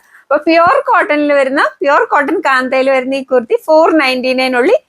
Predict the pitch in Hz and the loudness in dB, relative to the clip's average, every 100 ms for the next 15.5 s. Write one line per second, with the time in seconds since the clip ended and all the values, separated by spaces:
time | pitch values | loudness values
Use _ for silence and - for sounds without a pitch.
0 | - 254 330 349 330 320 285 294 302 302 | -2 0 2 2 2 2 2 2 2 0
1 | 311 508 381 339 359 523 494 302 302 359 | 0 -2 -2 -2 2 2 2 0 -2 0
2 | 403 262 262 285 302 240 240 494 392 180 | 2 4 4 2 0 -4 -2 -2 -2 -4
3 | - - _ _ _ - - - - 466 | -6 -20 _ _ _ -20 -20 -8 0 0
4 | 480 539 494 359 440 339 330 330 359 349 | 0 0 0 0 2 0 2 0 -2 -2
5 | 311 339 330 370 392 403 427 494 311 381 | -2 0 0 2 2 2 0 0 0 0
6 | - 285 277 277 262 262 254 262 294 294 | 0 0 0 0 0 2 -2 -2 -2 -2
7 | 277 262 220 247 415 _ _ _ - 262 | 0 -2 -2 -4 -6 _ _ _ -4 0
8 | 294 269 254 254 403 453 - 240 240 226 | 2 2 2 2 0 -2 -10 -8 -6 -2
9 | 240 226 226 240 214 196 202 214 208 247 | -2 -2 -2 0 0 0 -2 -2 0 2
10 | 214 240 226 220 226 208 196 196 208 208 | 2 4 2 2 -4 -4 -4 -4 -4 -2
11 | 190 - 202 196 190 196 440 - - - | -2 -2 -4 -4 -8 -2 -4 -4 -20 -20
12 | _ _ 240 277 254 277 605 - 226 220 | _ _ -4 -2 2 0 0 -4 -4 -2
13 | 214 220 - _ 294 294 302 415 320 277 | -2 -4 -8 _ 0 2 2 0 -2 -2
14 | 277 381 392 262 240 254 247 214 285 240 | -2 -4 -2 -2 -2 -2 -4 -4 -2 -2
15 | 262 254 254 277 | 0 0 0 -2